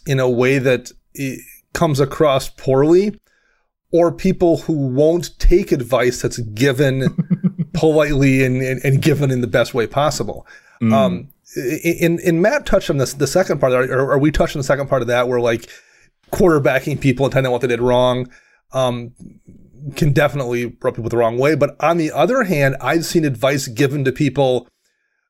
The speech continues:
Speaker 1: politely and with the best of intentions, and seen people very much refuse to listen to it or hear it at all. Um, for example, like, I can think of a situation where someone was, was playing a deck that was well beyond the power level of the pod, and obviously so.
Speaker 2: Mm.
Speaker 1: And after the game,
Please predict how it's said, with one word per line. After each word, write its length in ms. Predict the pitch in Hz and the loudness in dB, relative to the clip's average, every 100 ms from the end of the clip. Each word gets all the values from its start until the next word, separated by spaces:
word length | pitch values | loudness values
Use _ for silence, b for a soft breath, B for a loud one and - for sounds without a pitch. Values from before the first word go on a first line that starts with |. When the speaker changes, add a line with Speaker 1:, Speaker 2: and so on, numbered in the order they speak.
| _ | _
Speaker 1:
politely 720 | - 165 147 151 165 156 151 151 | 0 2 4 2 2 2 2 2
and 120 | 131 | -2
with 140 | 127 | -2
the 80 | 131 | -4
best 320 | 107 143 139 | 0 0 0
of 140 | 143 123 | -4 -4
intentions, 720 | 120 147 202 190 120 131 - B B | -4 0 0 0 -4 -6 -12 B B
and 220 | 135 147 135 | -4 -4 0
seen 220 | 165 147 | 0 0
people 220 | 143 139 | 0 0
very 220 | 139 135 | 2 2
much 260 | 135 135 - - | 2 0 -4 -8
refuse 640 | 151 151 143 - 156 165 143 | 0 2 0 0 2 2 2
to 100 | 139 | 2
listen 300 | 135 131 131 | 0 0 -2
to 180 | 139 135 | 2 2
it 60 | |
or 100 | 120 | 2
hear 180 | 113 135 | 0 0
it 60 | 110 | 0
at 60 | 107 | 0
all. 440 | 131 151 - - _ _ _ _ _ | 2 0 -2 -18 _ _ _ _ _
Um, 400 | 147 143 127 127 b b | -2 0 0 -6 b b
for 340 | - - 147 139 | -6 2 4 4
example, 580 | 135 - 120 123 135 | 0 -2 -2 -2 0
like, 180 | 139 135 | 2 2
I 100 | 131 | 0
can 140 | 120 123 | -4 -4
think 200 | 135 110 | -4 -4
of 60 | |
a 60 | 117 | -4
situation 600 | 131 131 117 123 - 131 | -2 0 0 0 -2 -2
where 320 | 123 120 117 B B | 0 2 0 B B
someone 440 | - - 160 135 123 | -8 0 0 0 -4
was, 200 | 127 - | -6 -4
was 360 | 139 139 135 | -4 -2 -2
playing 320 | - 147 139 | 0 0 2
a 60 | 139 | 0
deck 200 | 147 147 | 0 0
that 120 | 175 | 2
was 220 | 165 156 | 2 2
well 320 | 139 120 147 214 | 0 2 2 2
beyond 400 | 196 143 127 123 | 2 2 0 -2
the 60 | |
power 320 | - 135 123 | -2 0 2
level 220 | 120 110 110 | 2 0 -2
of 80 | |
the 80 | 110 | -6
pod, 300 | - 123 120 | -4 -2 0
and 100 | 123 | -2
obviously 720 | - 131 135 131 123 - 117 | -2 0 0 0 -4 -6 -10
so. 440 | 107 - 180 107 117 | -6 0 2 0 -4
Speaker 2:
Mm. 220 | 107 101 - | -6 -6 -4
Speaker 1:
And 120 | 123 | -2
after 260 | 127 - 131 | 0 -2 -2
the 80 | |
game, 400 | 120 131 156 170 | 0 0 0 0